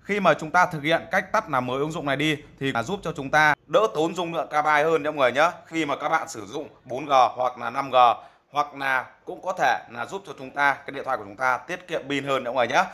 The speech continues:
Đầu tiên ở trên cái chiếc điện thoại iPhone thì các bạn sẽ truy cập vào phần cài đặt cho mình nhé. Rồi ở đây thì các bạn sẽ kéo xuống. À, các bạn sẽ tìm đến cho mình cái phần là ứng dụng nhá. Hiện tại ở trên cái phiên bản I O S mười tám chấm một thì nó sẽ có cái phần ứng dụng như này nhá. Mình sẽ chọn vào này.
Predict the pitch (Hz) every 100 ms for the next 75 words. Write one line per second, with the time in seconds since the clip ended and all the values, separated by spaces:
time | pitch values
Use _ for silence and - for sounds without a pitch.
0 | - _ 156 160 214 214 208 202 202 196
1 | 233 196 165 160 160 175 190 185 165 -
2 | 156 165 170 - 151 170 165 143 135 123
3 | 131 - 131 127 127 143 139 123 156 208
4 | - _ _ _ _ _ _ _ 117 143
5 | 135 180 185 160 196 196 - 156 147 139
6 | 185 175 156 220 - _ _ _ _ _
7 | 120 127 170 175 160 165 175 156 143 151
8 | 180 160 143 160 160 143 135 135 135 160
9 | 208 151 160 202 - - 175 180 180 160
10 | 139 135 180 170 175 160 143 107 147 151
11 | 175 151 135 123 123 143 156 139 - -
12 | 135 131 135 - 131 160 151 123 135 151
13 | 139 135 120 131 180 - - 123 120 139
14 | 151 139 123 123